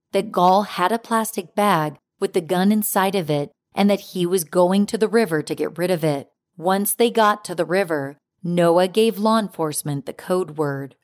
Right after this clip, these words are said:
The car that the three men were in was then swarmed by law enforcement, and Gall was arrested.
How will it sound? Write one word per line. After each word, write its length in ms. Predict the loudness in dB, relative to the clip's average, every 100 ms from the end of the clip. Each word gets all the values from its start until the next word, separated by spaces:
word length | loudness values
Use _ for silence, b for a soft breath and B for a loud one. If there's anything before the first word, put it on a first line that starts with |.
| _ _
The 100 | -4
car 500 | -4 0 2 4 4
that 180 | 0 -4
the 100 | -6
three 380 | -6 -4 -2 0
men 280 | 0 -2 -2
were 200 | -6 -2
in 460 | 0 0 -4 -6 -14 _ _
was 240 | -2 0
then 240 | -2 -2 -2
swarmed 800 | -6 -6 -2 0 2 2 0 0
by 160 | -2
law 260 | 0 -2 -2
enforcement, 720 | -4 -4 -4 -6 -8 -8 -10 _ _
and 220 | -4 -2 0
Gall 500 | 2 2 0 -8 _
was 200 | -6 -4
arrested. 720 | -4 -4 -4 -6 -6 -8